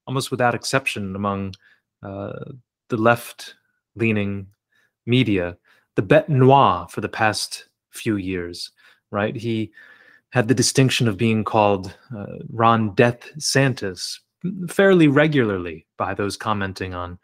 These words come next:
his, uh, approach to the pandemic. Uh, so at that time, you'll remember, he was also seen as sort of the miniature Trump,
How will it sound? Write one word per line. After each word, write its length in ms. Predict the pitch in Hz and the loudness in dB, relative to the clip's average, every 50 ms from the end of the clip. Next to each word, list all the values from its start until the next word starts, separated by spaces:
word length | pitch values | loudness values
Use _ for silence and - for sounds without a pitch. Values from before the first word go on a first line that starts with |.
| _ _ _ _ _ _ | _ _ _ _ _ _
his, 520 | _ - 110 101 95 90 90 - - - - - | _ -2 0 0 0 -2 -4 -6 -6 -6 -6 -8
uh, 160 | - - - - | -10 -8 -8 -10
approach 480 | 117 - - 123 110 104 - - - - | -8 -2 2 2 2 2 0 -6 -8 -8
to 100 | - 98 | -12 -14
the 100 | - - | -14 -12
pandemic. 640 | - 101 95 90 92 98 95 95 95 92 - - _ _ _ _ _ _ _ _ _ _ _ - | -8 -8 -6 -4 -2 -2 0 0 -2 -4 -8 -12 _ _ _ _ _ _ _ _ _ _ _ -12
Uh, 200 | - - - - 160 | -10 -10 -10 -10 -8
so 500 | 139 - - 160 151 147 143 143 - _ _ _ _ _ _ _ _ _ _ _ _ _ _ _ _ _ _ _ _ _ - | -4 0 2 4 4 4 2 0 -2 _ _ _ _ _ _ _ _ _ _ _ _ _ _ _ _ _ _ _ _ _ 2
at 160 | 165 165 151 | 2 2 4
that 180 | - 139 139 - | 4 2 2 2
time, 240 | - 156 175 165 139 | 2 2 2 4 2
you'll 120 | 127 120 | 2 2
remember, 360 | 117 113 110 110 110 113 113 | 2 2 2 2 2 0 0
he 160 | 98 120 139 | 0 -2 -4
was 160 | 131 143 131 156 | -4 -2 0 0
also 320 | 147 147 139 - 151 139 | 0 0 0 -2 -4 -4
seen 340 | 123 - - 135 135 135 127 | -4 -4 -2 -2 -2 0 0
as 300 | 117 113 110 101 98 - | 0 -2 -2 -4 -6 -8
sort 180 | - - 117 | -6 -4 -4
of 100 | 120 101 | -4 -2
the 60 | 101 110 | -2 0
miniature 640 | 110 117 117 120 117 113 107 - - - 107 95 | 0 0 2 2 2 0 0 -2 -4 -4 -4 -4
Trump, 420 | 87 - - - 95 87 87 - | -6 -6 -6 -6 -6 -6 -6 -8